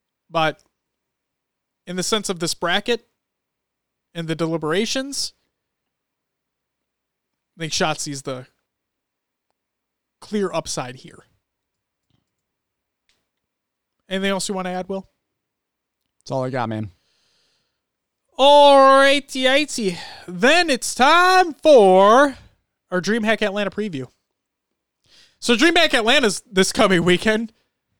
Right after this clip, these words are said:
Speaker 1: You believe that? Oh my God.
Speaker 2: Came up fast.
Speaker 1: It did.
Speaker 2: But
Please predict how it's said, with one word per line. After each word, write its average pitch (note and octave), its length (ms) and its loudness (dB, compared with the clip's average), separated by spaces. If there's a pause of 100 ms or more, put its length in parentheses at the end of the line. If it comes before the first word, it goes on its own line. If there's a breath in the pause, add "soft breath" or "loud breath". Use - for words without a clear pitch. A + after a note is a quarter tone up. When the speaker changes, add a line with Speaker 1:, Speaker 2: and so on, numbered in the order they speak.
(160)
Speaker 1:
You A#3 120 -4
believe G3 220 2
that? B3 260 0 (960)
Oh A3+ 120 0
my D3+ 140 -2
God. D3 420 -4 (160)
Speaker 2:
Came D3 220 -4
up B2+ 140 -6
fast. A#2 560 -10
Speaker 1:
It - 140 -8
did. C#3+ 260 -4 (960)
Speaker 2:
But D#3 140 -12